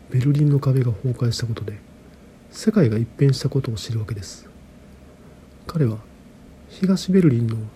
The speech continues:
詰め所で、自由を求めてデモを行うベルリン市民を見るや、詰め所へと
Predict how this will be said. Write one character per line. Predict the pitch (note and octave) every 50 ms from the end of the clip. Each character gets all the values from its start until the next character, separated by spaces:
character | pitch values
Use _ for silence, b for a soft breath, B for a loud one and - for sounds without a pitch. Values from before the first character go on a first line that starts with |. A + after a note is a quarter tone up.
| -
詰 | - - - B2+
め | A#2+ A#2
所 | - - A#2
で、 | A2 A#2 A2+ - - - - - - - - - - - - - - - -
自 | A2+ G#2+ B2 C#3
由 | D#3+ E3+ E3+ D#3
を | B2
求 | A2 A2+ A2+ A#2 -
め | A2+ A2+ A2
て | - - G#2+ G#2+ - - - - - - - - - - - -
デ | D3 D3
モ | D#3 C#3+ A#2+
を | A2+
行 | G#2+ - - A#2
う | A2+ A2 F#2+
ベ | G#2+ A#2+
ル | A#2+ C3
リ | B2+ B2+ B2+
ン | A#2+
市 | - - C3+
民 | A#2+ A2+ A2+
を | G#2+
見 | G#2+ A#2 A2+
る | - A2+
や、 | G#2 G2 - - - - - - - - - - - - - - -
詰 | - - C#3+
め | C#3+ C3+
所 | - C#3+ C3
へ | C3
と | - - B2+